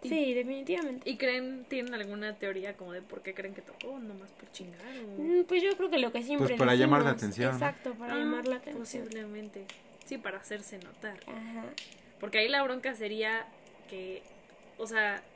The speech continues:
Speaker 2: fue dentro de la casa de la tía, ¿no? Entonces puedes decir, ok, este ser,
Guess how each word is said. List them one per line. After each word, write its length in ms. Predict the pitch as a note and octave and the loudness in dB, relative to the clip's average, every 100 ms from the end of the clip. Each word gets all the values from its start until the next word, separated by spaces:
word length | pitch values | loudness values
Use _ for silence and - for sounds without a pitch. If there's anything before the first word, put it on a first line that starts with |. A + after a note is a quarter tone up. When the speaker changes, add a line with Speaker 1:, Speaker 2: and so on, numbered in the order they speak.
| - - - - - | -20 -20 -18 -10 2
Speaker 2:
fue 160 | F4 | 6
dentro 380 | D4+ A3+ G#3 G#3 | 6 4 2 0
de 100 | G3+ | 0
la 140 | F3+ F3+ | -2 -6
casa 260 | F#3+ G3 | -8 -2
de 120 | G3+ G#3+ | 0 2
la 180 | B3 | 0
tía, 260 | - G#4+ A#3+ | 4 6 4
¿no? 180 | G#3 B3 | 2 -2
Entonces 360 | A#3+ B3 B3 A3+ | -2 -2 -2 -4
puedes 300 | A3 G#3 G3+ | -2 0 0
decir, 300 | G#3 B3 B3 - - - - - - - - - - - - | -4 -4 -8 -10 -20 -20 -20 -20 -20 -20 -20 -20 -20 -20 -4
ok, 200 | - B3+ E4+ D4 - - - - - - - - - - - - - - - - - - - - | -2 2 2 0 -4 -20 -20 -20 -20 -20 -20 -20 -20 -20 -20 -20 -20 -20 -20 -20 -20 -20 -8 4
este 440 | C4+ - C4+ C4 | 4 4 4 4
ser, 600 | B3+ - A#3 A#3+ A#3+ A3+ | 4 4 4 6 4 0